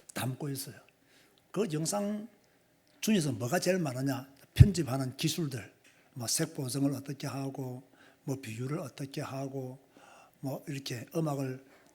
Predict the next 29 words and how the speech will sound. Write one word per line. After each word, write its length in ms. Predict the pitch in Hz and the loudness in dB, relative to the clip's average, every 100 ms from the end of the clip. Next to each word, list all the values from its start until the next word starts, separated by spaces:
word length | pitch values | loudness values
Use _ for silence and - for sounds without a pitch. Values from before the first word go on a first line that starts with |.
| - | -8
넣는데 640 | 120 123 139 165 143 123 | -4 0 0 0 -2 -4
뭐 180 | 120 135 | -6 -8
어떻게 320 | 113 147 160 | -10 -4 -2
넣-, 180 | 147 170 - - - | -2 -6 -12 -20 -12
다 180 | - 190 | -2 4
알지만 500 | 208 160 254 247 226 | 6 6 6 4 2
그걸 180 | 180 165 | 0 -4
다시 220 | 135 143 | -2 0
한 100 | 135 | 0
번 100 | 131 | 0
더 100 | 120 | -2
보고요. 340 | 123 123 110 101 - - _ - - - - | -4 -8 -8 -14 -20 -20 _ -20 -20 -20 -10
그다음에 320 | - 151 220 | 0 4 4
이제 300 | 175 170 170 - - - | 4 2 0 -6 -20 -6
카메라를 540 | - 190 262 294 233 185 | 0 6 8 8 6 4
잘 200 | - 127 | 2 0
찍는 260 | 185 180 | 0 0
방법, 420 | 160 147 - - - _ _ _ _ _ - | 2 0 0 -6 -16 _ _ _ _ _ -4
이런 220 | - 247 226 | 4 6 6
것들도 720 | - 165 139 208 139 101 - - _ _ - - _ _ | 4 0 4 4 2 -2 -16 -20 _ _ -20 -20 _ _
이제 100 | - | -6
언택트 380 | 381 277 311 320 | 2 4 4 2
교회를 180 | 247 247 | 0 0
하다 160 | 277 262 | 2 0
보면 720 | 226 240 240 262 175 117 - - - - - _ _ - | 2 4 4 4 2 -2 -8 -20 -20 -20 -20 _ _ 2
이런 200 | 285 349 | 4 4
기술들이 480 | 294 339 277 269 | 6 6 6 4
필요. 220 | - 269 247 | 2 -2 0
그런데 240 | 302 269 | 2 0